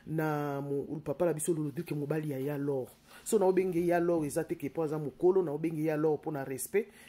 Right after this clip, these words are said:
eza te ke nga naza mwana, ye aza mokolo te, na obenge juste po na respect. Atuke eza mawa, yango nga nalobaka chaque fois, tomeka nano kosala effort, kosepare vie na biso privé na vie ya réseaux sociaux.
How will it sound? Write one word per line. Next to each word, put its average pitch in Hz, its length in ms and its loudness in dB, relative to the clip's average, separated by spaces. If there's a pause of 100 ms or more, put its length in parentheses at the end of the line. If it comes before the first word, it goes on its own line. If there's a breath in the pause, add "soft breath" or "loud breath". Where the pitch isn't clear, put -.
eza 160 200 0
te 160 160 -2
ke 139 140 -6
nga 156 80 -2
naza 147 220 -2
mwana, 151 280 0
ye 143 80 2
aza 139 160 -4
mokolo 131 420 -6
te, 151 200 -4
na 143 100 -2
obenge 160 300 -2
juste 151 340 -8
po 147 140 -6
na 135 120 -6
respect. 123 440 -10 (680 loud breath)
Atuke 170 340 -2
eza 165 200 0
mawa, 139 340 -2
yango 151 280 -2 (100)
nga 185 100 0
nalobaka 147 480 -2
chaque - 380 -4
fois, 160 480 0 (560 loud breath)
tomeka 175 580 4
nano 160 580 0
kosala 165 420 0
effort, 180 440 4
kosepare 156 640 -2
vie 185 420 -4 (280 loud breath)
na 143 180 -4
biso 165 380 -2
privé 151 680 -2
na 151 180 -2
vie 147 260 -6
ya 139 120 -2
réseaux 127 320 -8
sociaux. - 400 -12